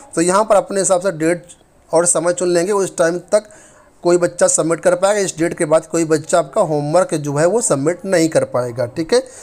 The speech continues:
सब कुछ होने के बाद यहाँ पर क्रिएट होमवर्क पे क्लिक कर देना है। अब देखिए हमारा जो होमवर्क क्रिएट हो चुका है,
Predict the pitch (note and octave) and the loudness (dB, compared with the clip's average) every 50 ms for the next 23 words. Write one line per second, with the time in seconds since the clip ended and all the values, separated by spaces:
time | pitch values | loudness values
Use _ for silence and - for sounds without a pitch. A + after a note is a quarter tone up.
0 | - - - G3 G3 G3+ - C4 A3 A3 G3+ G#3 G#3+ G#3+ G#3 G#3+ G3+ E3 D3+ E3 | -14 -4 -2 -2 -2 -2 -2 -2 0 2 2 2 2 0 0 0 -2 0 2 2
1 | F3+ G3+ G3+ G#3 G#3+ B3+ - G#3 - - - E3 D#3+ E3+ E3+ E3+ D#3+ E3 E3 D#3+ | 2 2 2 0 0 0 0 -2 -4 -2 -2 -2 -2 0 0 -2 -2 0 -2 -2
2 | D#3 - E3+ D#3 D#3 D#3 E3+ E3 D#3+ D#3+ - F3 F3 D#3+ F3 F3 F3+ F3 F3+ G#3+ | -4 -4 -8 -12 -8 -4 -4 -4 -2 -2 -2 -2 0 0 0 2 2 2 2 2
3 | A#3+ - - - - - - C#3 C#3+ E3 E3 - A3+ A3+ G3 D#3 D3+ D3+ D#3 F3 | 0 -4 -10 -20 -10 -8 -8 -4 -2 -2 -2 0 2 2 2 2 2 2 2 2
4 | F3 F#3 E3+ D3 D3+ D3 D3 D3 D#3+ F#3 G3+ G3 F#3+ - - D#3 D3 D3 D3 D3+ | 2 2 0 0 -2 -2 0 0 0 0 0 0 -4 -12 -10 -8 -4 -4 -2 -2
5 | D3 D#3 C3 C#3+ E3 D#3+ F3 E3 - G#3 F#3+ F#3+ G#3+ | -2 -2 -2 -2 -2 -2 -4 -2 2 4 4 4 4